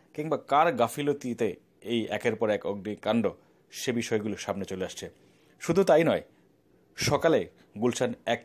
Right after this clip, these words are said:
নম্বরে ডিএনসিসি মার্কেটে অগ্নিকাণ্ডের পর বিকালে গুলশান দুই নম্বরে ডেল্টা ভবনের পাঁচতলায় আবারও অগ্নিকাণ্ডের ঘটনা ঘটে।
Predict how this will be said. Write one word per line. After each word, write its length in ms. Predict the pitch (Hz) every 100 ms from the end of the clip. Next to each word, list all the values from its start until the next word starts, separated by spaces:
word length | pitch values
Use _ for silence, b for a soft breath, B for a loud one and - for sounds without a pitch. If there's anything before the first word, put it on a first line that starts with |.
| -
নম্বরে 280 | 127 135 95
ডিএনসিসি 480 | 92 110 - 110 113
মার্কেটে 340 | 107 117 113
অগ্নিকাণ্ডের 560 | 107 104 107 110 107 107
পর 200 | 127 113
বিকালে 400 | 95 120 123 107 B B
গুলশান 360 | 127 123 127 107
দুই 220 | 131 175
নম্বরে 380 | 160 127 104 87 - b b b b b
ডেল্টা 380 | 110 117 110 113
ভবনের 360 | 117 127 123
পাঁচতলায় 540 | 110 113 104 117 107 90 - _
আবারও 320 | - 113 110
অগ্নিকাণ্ডের 560 | 104 95 101 98 95 98
ঘটনা 380 | 92 95 98 95
ঘটে। 320 | - 92 90